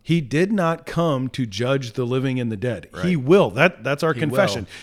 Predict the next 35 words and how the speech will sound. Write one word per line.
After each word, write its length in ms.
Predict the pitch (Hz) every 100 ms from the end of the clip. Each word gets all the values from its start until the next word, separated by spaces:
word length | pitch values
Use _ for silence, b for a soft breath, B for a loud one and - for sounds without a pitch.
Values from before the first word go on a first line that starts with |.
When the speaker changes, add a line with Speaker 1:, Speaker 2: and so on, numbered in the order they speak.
| B
Speaker 1:
He 140 | 165
will 420 | 135 117 175 220
come 300 | - 196 190
again 500 | 156 127 196 165 117 110
to 120 | 135
judge 300 | 131 143 117
the 100 | 143
living 260 | 147 147
and 80 | 135
the 60 | 127
Speaker 2:
Yep. 200 | 143 117
Speaker 1:
dead, 40 |
not 220 | 113 156 220
as 180 | 196 - B B
suffering 480 | - 175 185 175 135
servant, 520 | - 156 170 180 123
but 220 | 147 131
as 180 | 131 120
sovereign 680 | - - 131 147 156 143 123
king 440 | - 139 92 71 - _
Speaker 2:
Yeah. 200 | 101 95 78
Speaker 1:
over 540 | 160 202 180 180 175 _
everything 640 | 170 190 196 175 170 160 165
and 240 | 123 110
everyone. 680 | 113 160 208 175 131 123 123 117 B B B B -
Uh, 140 | 127
right 420 | 104 113 170 226 151
now, 320 | 151 180 117
we 300 | 101 147 190
live 260 | 170 143
in 100 | 123
this 180 | 123 117
protracted 1040 | - - 110 - - - 120 156 - 135 113
time 400 | 123 127 131 123 -
of 360 | 117 117 107